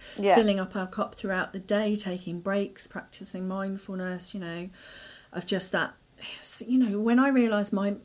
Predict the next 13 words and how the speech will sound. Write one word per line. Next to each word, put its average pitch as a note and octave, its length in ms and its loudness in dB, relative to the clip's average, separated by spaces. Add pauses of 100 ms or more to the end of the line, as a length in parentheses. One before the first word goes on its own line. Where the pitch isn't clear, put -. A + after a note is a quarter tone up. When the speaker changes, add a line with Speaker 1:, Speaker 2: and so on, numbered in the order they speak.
(140)
Speaker 2:
<laughs> - 180 -2 (180)
my G#3+ 280 2
mindfulness, G3+ 880 2
basically, - 880 -2 (360)
often A3 300 -2
is F#3 140 -2
just - 280 2
sitting F#3 440 0
with F#3 180 -4
a F#3+ 60 -8
cup F#3 200 -8
of - 80 -20
coffee - 600 -10